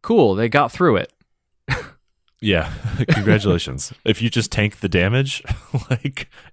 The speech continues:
Speaker 2: it's fine.
Speaker 1: Yeah. Um, if, uh, you can fly, and so you just fly over that chasm, guess what? You got over that chasm.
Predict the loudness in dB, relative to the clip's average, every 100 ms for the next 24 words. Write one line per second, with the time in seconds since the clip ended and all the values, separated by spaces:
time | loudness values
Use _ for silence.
0 | -4 -4 0 0 0 0 -8 -20 -20 _
1 | 4 4 4 -4 _ _ _ _ _ _
2 | _ _ _ _ -2 0 2 -2 -4 -2
3 | -2 -2 2 4 6 4 2 0 0 0
4 | -2 0 2 4 0 -4 -6 -4 -4 -4
5 | -8 0 2 4 0 -4 -2 -2 -2 0
6 | 0 0 0 2 4 4 4 2 2 4
7 | 4 2 -10